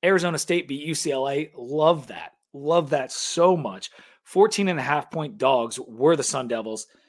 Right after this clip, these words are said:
And w-, one week after that Utah thrashing,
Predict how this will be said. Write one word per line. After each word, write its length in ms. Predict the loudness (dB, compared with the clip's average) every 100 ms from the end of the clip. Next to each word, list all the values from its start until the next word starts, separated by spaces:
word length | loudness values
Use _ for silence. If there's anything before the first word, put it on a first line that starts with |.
| _ _ -6
And 320 | -4 -4 -6 _ _ _ -20
w-, 100 | -20 _ _ _
one 260 | 0 2
week 200 | 2 4
after 240 | 4 4 2
that 160 | -2 -2
Utah 380 | -6 0 0
thrashing, 640 | 0 -4 -4 -4 -6 -10